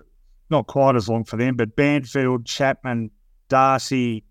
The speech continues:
Draper, Fife, Hughes, Hewick, and Walker, most of them done for the season well. So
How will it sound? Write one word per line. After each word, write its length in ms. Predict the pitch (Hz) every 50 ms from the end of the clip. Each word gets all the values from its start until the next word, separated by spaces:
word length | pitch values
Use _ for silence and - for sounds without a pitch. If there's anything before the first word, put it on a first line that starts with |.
| _ _ _ _ _ _ _ -
Draper, 520 | - 127 131 135 139 135 113 123 120 117
Fife, 680 | 110 - - - 131 127 127 127 123 110 - - - - _
Hughes, 840 | - - - - 135 131 127 127 123 120 117 107 - - - - _ _ _ _
Hewick, 600 | - - 151 147 139 135 131 123 110 - - _ _ _ _ _ _ _ _ _ -
and 400 | - 135 131 127 127 120 113 - - _
Walker, 640 | 131 123 120 139 156 170 165 160 - 139 117 107 104
most 400 | 110 127 139 143 139 - - -
of 60 | 113
them 280 | 120 127 139 139 127 120 - _ - 110
done 240 | - 131 127 131 120
for 160 | - - 120
the 140 | 113 113 110
season 440 | - - 135 127 127 107 117 117 120
well. 280 | 127 135 135 131 127
So 320 | 117 - - 131 123 120